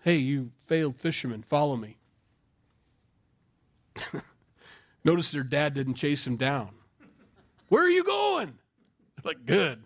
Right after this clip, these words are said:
I can find someone who can fish now. Take 'em,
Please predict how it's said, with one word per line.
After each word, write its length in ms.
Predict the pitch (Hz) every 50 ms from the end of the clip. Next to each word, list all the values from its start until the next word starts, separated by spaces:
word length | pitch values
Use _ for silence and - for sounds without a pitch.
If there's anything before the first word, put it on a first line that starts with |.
| _ _ -
I 120 | - - -
can 180 | - 156 143
find 300 | 131 - 151 165 175 165
someone 240 | - 175 165 165 160
who 40 | 147
can 200 | - 147 127 123
fish 500 | - - 196 190 160 - - - - - _ _ _ _ _ _ _ _ _ -
now. 300 | 117 117 110 107 - - _ _ _ _ _ _ _ _ _ _ _ _ -
Take 260 | 160 175 185 180 -
'em, 140 | 120 107